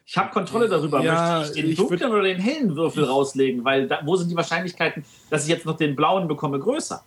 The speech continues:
Speaker 2: Ja, das ist aber eher dann schon, das geht dann eher schon in diesen Mischbereich. Also wenn du Scheiße würfelst, nützt dir die ganze Kontrolle nix.
Speaker 1: <laughs> Ja, ja, das ist, der, der Mischbereich ist vielleicht nicht schlecht. Also ich meine, lass uns mal noch ein schöneres Beispiel nehmen, nämlich King of Tokyo.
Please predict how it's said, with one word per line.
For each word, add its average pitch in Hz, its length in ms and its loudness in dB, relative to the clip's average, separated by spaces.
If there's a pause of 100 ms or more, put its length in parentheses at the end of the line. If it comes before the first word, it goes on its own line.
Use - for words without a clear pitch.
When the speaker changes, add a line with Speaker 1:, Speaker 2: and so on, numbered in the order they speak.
(100)
Speaker 2:
Ja, 139 140 0
das 156 140 0
ist 185 140 2
aber 147 260 4
eher 143 560 -2
dann 147 120 4
schon, 143 200 0
das 131 120 -2
geht 139 140 -2
dann 139 120 0
eher 139 260 0
schon 135 160 2
in 131 100 2
diesen 123 240 0
Mischbereich. 110 760 0
Also 113 400 -6 (100)
wenn 131 160 0
du 127 140 2 (200)
Scheiße 123 420 0
würfelst, 143 420 0
nützt 156 280 2
dir 143 40 -2
die 139 60 4
ganze 127 220 0
Kontrolle 113 380 0
nix. 80 320 -8 (960)
Speaker 1:
<laughs> - 280 0
Ja, 123 580 2
ja, 110 160 -2
das 147 100 -2
ist, 165 200 -6 (580)
der, 202 100 2
der 202 120 2
Mischbereich 262 500 0
ist 226 120 -6
vielleicht 220 220 0
nicht 214 140 -6
schlecht. 240 260 -2
Also 135 160 -2
ich 139 80 -6
meine, 151 200 -6 (160)
lass - 180 0
uns 262 140 -4
mal 180 140 2
noch 147 140 -2
ein 147 200 -4
schöneres 202 340 2
Beispiel 190 320 0
nehmen, 151 240 -4
nämlich 139 180 -4
King 156 180 0
of 135 140 0
Tokyo. - 480 -2